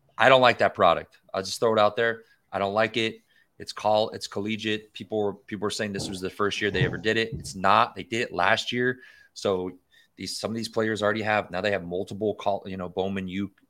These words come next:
Bowman U autos and cards. I'm not a big fan of 'em, but, uh, but when you have the big spenders and the guys who are willing to throw these bounties out,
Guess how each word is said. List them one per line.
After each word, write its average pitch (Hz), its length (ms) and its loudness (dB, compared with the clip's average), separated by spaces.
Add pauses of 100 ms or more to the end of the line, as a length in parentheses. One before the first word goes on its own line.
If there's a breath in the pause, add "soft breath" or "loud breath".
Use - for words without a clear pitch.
(160)
Bowman 98 260 -2
U 95 140 -4
autos 95 420 2
and 82 100 -10
cards. 92 460 -2 (460 soft breath)
I'm 131 120 -2
not 135 120 6
a 113 60 0
big 110 180 -4
fan 101 260 -4
of 107 100 -2
'em, 117 180 -4 (380)
but, 98 260 4
uh, 92 320 4 (180)
but - 260 -2 (640)
when 110 160 -2
you 117 140 -2
have 127 580 0
the 101 180 -8 (360)
big 104 320 -4
spenders 113 840 -4
and 92 200 -10
the 87 60 -6
guys 98 380 0
who 107 100 -6
are 95 100 -2
willing 95 220 -4
to 85 80 -6
throw 95 280 -4
these 92 220 -6
bounties 92 500 -6
out, 107 300 2